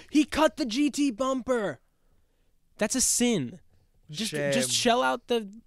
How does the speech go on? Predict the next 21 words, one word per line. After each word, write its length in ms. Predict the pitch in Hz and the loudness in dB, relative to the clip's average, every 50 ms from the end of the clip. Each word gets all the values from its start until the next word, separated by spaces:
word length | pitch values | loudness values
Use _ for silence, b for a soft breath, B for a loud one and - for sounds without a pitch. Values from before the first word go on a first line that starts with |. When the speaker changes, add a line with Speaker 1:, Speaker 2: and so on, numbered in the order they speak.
| - - | -18 -6
Speaker 1:
twelve 220 | - 214 208 196 | -4 -4 -4 -2
hundred 140 | 202 202 190 | -4 -6 -6
bucks 260 | 175 185 180 175 - - | -4 -6 -6 -6 -6 -8
for 140 | - 175 | -6 -6
a 60 | 165 156 | -6 -4
Cobra 280 | - 170 160 156 156 | -4 -4 -4 -4 -4
bumper, 320 | 147 147 131 131 127 135 127 | -4 -6 -8 -8 -8 -10 -10
bro. 260 | 127 131 127 127 131 _ _ - - _ _ _ _ _ _ _ _ _ _ _ _ _ - - | -10 -10 -12 -12 -14 _ _ -20 -20 _ _ _ _ _ _ _ _ _ _ _ _ _ -20 -18
Speaker 2:
What 140 | 107 107 | -18 -16
a 20 | 104 | -16
shame. 380 | - - 110 104 101 95 101 - _ _ _ - - - - - - - - - - - - - | -16 -16 -18 -18 -18 -18 -20 -20 _ _ _ -20 -20 -20 -20 -20 -20 -20 -20 -20 -20 -20 -16 -8
Speaker 1:
Why 120 | 143 156 | -4 -2
are 20 | 190 | -2
you 100 | 233 233 | 0 4
cutting 400 | - - 247 269 285 277 254 190 | 4 6 6 6 4 4 2 2
it? 320 | 117 98 - - - - _ _ _ _ _ _ _ _ _ _ _ _ _ _ _ _ _ _ _ _ _ _ _ _ _ _ _ _ - _ _ - _ _ - _ _ _ _ _ - | 0 -2 -8 -16 -18 -18 _ _ _ _ _ _ _ _ _ _ _ _ _ _ _ _ _ _ _ _ _ _ _ _ _ _ _ _ -20 _ _ -20 _ _ -20 _ _ _ _ _ -4
Speaker 2:
It's 360 | - 143 143 165 170 170 165 | 0 0 2 2 2 2 2
very, 220 | 165 160 156 147 147 | 2 2 2 4 2
this 160 | 143 147 143 | 2 2 2
angers 480 | 143 147 151 151 151 151 143 139 139 | 2 2 2 2 2 2 2 0 0
you 60 | 139 | 0